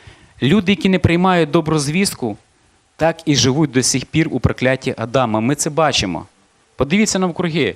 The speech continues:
Люди живуть на самом ділі в проклятті Адама. Вони щось мають, вони щось роблять, вони заробляють. Але немає того задоволення. Я знаю, я, я жив теж колись тим життям.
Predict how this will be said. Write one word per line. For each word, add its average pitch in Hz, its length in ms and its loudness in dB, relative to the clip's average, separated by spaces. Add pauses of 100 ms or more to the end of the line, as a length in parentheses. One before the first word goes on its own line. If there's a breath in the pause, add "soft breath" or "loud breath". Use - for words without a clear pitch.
(120)
Люди 220 280 -2
живуть 196 320 0
на 190 60 2
самом 196 280 0
ділі 185 160 0
в 175 40 0
проклятті 185 520 -2
Адама. 156 480 0 (400 loud breath)
Вони 185 260 0
щось - 280 0
мають, 180 400 2
вони 175 200 -2
щось - 300 -2 (240 loud breath)
роблять, 156 540 2 (420 soft breath)
вони 151 220 -2
заробляють. 180 840 0 (3000)
Але 135 360 -6 (220)
немає 135 400 2
того 113 220 -2
задоволення. 110 600 -2
Я 156 180 0
знаю, 180 260 -2
я, 170 140 2
я 151 200 0
жив 151 240 0 (200)
теж 143 300 2
колись 131 360 -2
тим 131 220 -2
життям. 113 460 -4